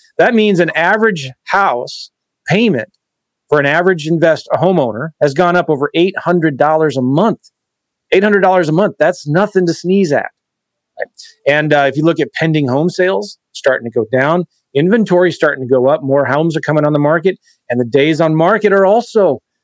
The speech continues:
going up. I'm seeing this myself for my own eyes, and I'm looking into markets, looking at Redfin, and you can see more properties going from active to pending, back to active, and pending, back to active again. And homes are staying on the market longer. Now,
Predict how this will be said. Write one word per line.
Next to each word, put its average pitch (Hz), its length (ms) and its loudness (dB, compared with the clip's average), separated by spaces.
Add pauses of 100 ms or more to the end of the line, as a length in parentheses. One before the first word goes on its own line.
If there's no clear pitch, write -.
(180)
going 147 300 2
up. 139 160 0
I'm 120 100 -2
seeing 220 380 0
this 180 220 -2
myself 180 500 0
for 156 80 -4
my 143 140 2
own 156 140 2
eyes, 165 260 0
and 135 100 0
I'm 131 100 -2
looking 147 220 -2
into 151 160 0
markets, 151 480 -2 (360)
looking 135 260 2
at 151 100 2
Redfin, 147 480 0
and 139 80 0
you 131 80 -2
can 123 120 -4
see 147 260 -4
more 143 440 2
properties 156 640 0 (400)
going 156 340 2
from 131 260 0
active 151 480 0
to 156 80 -2 (120)
pending, 147 400 0
back 131 280 0
to - 160 -2
active, 139 380 -2
and 123 180 -6 (100)
pending, 131 400 -2
back 123 240 -2
to - 140 -6
active 139 400 -2
again. 107 380 -4 (480)
And 107 120 -8
homes 139 260 0
are 151 60 -2
staying 143 300 0
on 131 120 0
the 127 60 0
market 123 320 -2
longer. 139 260 0
Now, 147 200 0